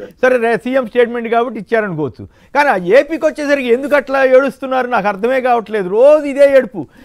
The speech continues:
ఇండస్ట్రీకి, పరిశ్రమకి భూ-, భూములు ఇవ్వకపోతేనేమో తరిమేశారని రాయటం. ఇవాళ ఇండోసోల్ ప్రాజెక్టు, అరవై వేల కోట్ల ప్రాజెక్టుకి, ఆ, భూములు ఇస్తేనేమో భూములు ఎక్కువ ఇచ్చేశారని ఏడుస్తున్నారు. ఎట్లా, ఎందుకు ఇది ఇంత దారుణంగా రామోజీరావు గారు, రాధాకృష్ణ లాంటి వాళ్ళు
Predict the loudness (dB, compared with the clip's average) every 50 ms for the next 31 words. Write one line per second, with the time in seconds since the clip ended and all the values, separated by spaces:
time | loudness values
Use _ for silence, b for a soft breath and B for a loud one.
0 | B B -8 -4 0 2 2 2 0 -2 -6 -6 -4 -2 -2 -2 -2 -2 -4 -4
1 | -6 -4 -6 -6 -4 -4 -4 -4 -4 -4 -6 -6 -8 -8 -8 -8 -8 -6 -6 -6
2 | -2 0 0 0 0 0 -2 0 0 -2 -4 -4 -6 -6 -8 -8 B B B B
3 | B _ 0 2 2 2 2 2 2 2 2 2 0 0 0 -2 -2 -2 -4 -10
4 | -16 -20 b b b b -8 -2 2 4 4 4 4 4 2 2 2 2 4 4
5 | 4 2 2 2 0 0 0 0 0 -2 -2 0 0 2 2 2 2 2 2 2
6 | 0 -2 -2 -2 -2 -2 -2 -2 -2 0 0 0 -2 -4 -8 -10 -8 -8 -8 -10
7 | b b b b b b -4 -2 -2 -2 -2 -2 -2 -2 -2 -2 -2 -4 -2 0
8 | 2 2 2 2 0 -2 -2 0 0 0 0 0 0 2 4 4 2 2 -2 -8
9 | -6 -4 -4 -2 0 0 0 0 0 2 2 2 2 2 -2 _ -10 -10 -10 -10
10 | -12 b b b b b -4 -2 -2 -2 -2 0 0 0 0 -2 -4 -4 -4 -6
11 | -8 -8 -6 -8 -8 -6 -8 -8 -8 -6 -4 -2 0 2 2 0 -2 -2 -4 -2
12 | 2 2 2 2 2 0 -2 -2 0 0 2 2 2 0 0 0 -2 -2 -2 -2
13 | -2 0 0 2 2 2 0 0 -2 -4 -6 -10 B B B B -20 -10 -2 0
14 | 2 2 4 4 4 2 2 0 -6 -8 -8 -4 -2 -2 -2 -2 -2 0 2 2
15 | 2 0 -2 -4 -4